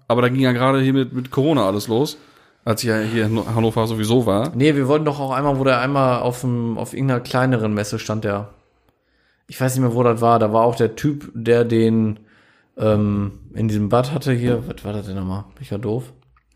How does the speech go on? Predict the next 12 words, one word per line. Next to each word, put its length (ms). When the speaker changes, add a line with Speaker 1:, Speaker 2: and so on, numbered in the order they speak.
Speaker 1:
Carblast, 580
hier 160
Speaker 2:
Ja, 160
ja, 100
genau, 180
Speaker 1:
K 40
T 80
M 60
Speaker 2:
genau, 100
genau, 140
Speaker 1:
München. 120
Speaker 2:
Carblast. 320